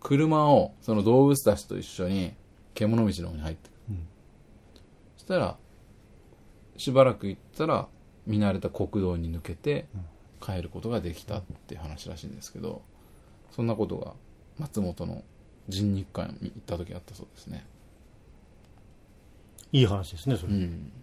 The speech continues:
Speaker 2: え、それ誰から聞いたんでしたっけ？
Speaker 1: これは、えっと、それもやっぱゴールデンの。
Speaker 2: ゴ-、ゴールデン。
Speaker 1: <laughs>
Speaker 2: ゴールドのお客さんから。
Speaker 1: ゴールドのお客さんから。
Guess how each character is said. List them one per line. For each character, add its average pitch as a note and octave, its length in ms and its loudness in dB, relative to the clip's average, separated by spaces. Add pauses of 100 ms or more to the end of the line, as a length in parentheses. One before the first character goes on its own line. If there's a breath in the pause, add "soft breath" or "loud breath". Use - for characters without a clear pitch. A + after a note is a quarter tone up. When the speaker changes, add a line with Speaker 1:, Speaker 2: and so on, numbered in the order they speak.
(120)
Speaker 2:
え、 D#3 140 -2
そ F3 100 -2
れ C3 60 0
誰 A#2+ 220 6
か - 80 -4
ら G2 60 -2
聞 G2 120 -8
い F#2 40 -6
た F2+ 100 -8
ん F2 40 -6
で F2 60 -8
し - 60 -16
た - 60 -20
っ - 60 -20
け？ - 60 -20 (100)
Speaker 1:
こ E3+ 120 -2
れ D#3+ 100 2
は、 F3 380 2
え F#2+ 140 2
っ F#2 40 -2
と、 F2+ 720 0 (200)
そ C#3+ 80 0
れ A#2 60 4
も G#2+ 100 4
や G#2+ 60 4
っ - 20 -10
ぱ F2+ 100 -4
ゴ G2 180 4
ー - 40 4
ル F2+ 60 2
デ D#2+ 120 -2
ン C#2+ 80 -8
の。 D#2 160 -10 (300)
Speaker 2:
ゴ-、 C#3+ 120 -2
ゴ B2+ 180 6
ー G3+ 120 12
ル G3 60 10
デ F#3 100 12
ン。 - 40 8 (280)
Speaker 1:
<laughs> C#3 140 8
Speaker 2:
ゴ C#3 80 12
ー - 20 10
ル A#2 60 6
ド A#2 100 6
の A#2+ 120 4
お G#2 40 -2
客 - 180 -4
さ G2+ 100 -2
ん F#2 40 -4
か G2+ 60 2
ら。 A2+ 40 6
Speaker 1:
ゴ A2+ 60 10
ー G#2 40 10
ル F#2 80 4
ド E2+ 80 0
の E2+ 100 0
お - 20 0
客 D#2+ 160 -8
さ - 120 -10
ん E2+ 40 -8
か - 200 -10
ら。 - 140 -14